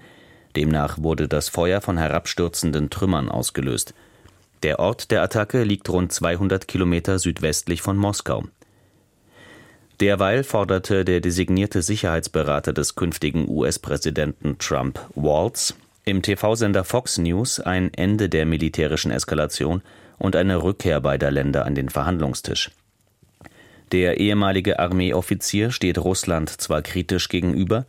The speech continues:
plädiert jedoch für eine Umorientierung der U-S-Außenpolitik in den asiatisch-pazifischen Raum. Knapp drei Monate vor der geplanten Neuwahl will der S-P-D-Vorstand heute Kan-,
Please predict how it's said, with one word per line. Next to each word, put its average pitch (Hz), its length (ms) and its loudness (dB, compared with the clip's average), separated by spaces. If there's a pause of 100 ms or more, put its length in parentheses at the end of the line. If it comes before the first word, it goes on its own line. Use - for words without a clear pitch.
(540)
plädiert 104 540 0
jedoch 107 320 2
für - 140 2
eine 90 200 2
Umorientierung 73 1080 0
der 71 160 0
U-S-Außenpolitik 82 1300 -2
in 90 180 2
den 92 220 0
asiatisch-pazifischen 85 1500 -2
Raum. 62 400 -4 (3750)
Knapp 127 320 0
drei 117 200 2
Monate 104 460 2
vor 85 140 2
der 78 100 2
geplanten 85 560 2
Neuwahl 92 640 2 (280)
will 95 220 2
der 92 200 2
S-P-D-Vorstand 90 1080 0
heute 90 400 0
Kan-, 90 240 -2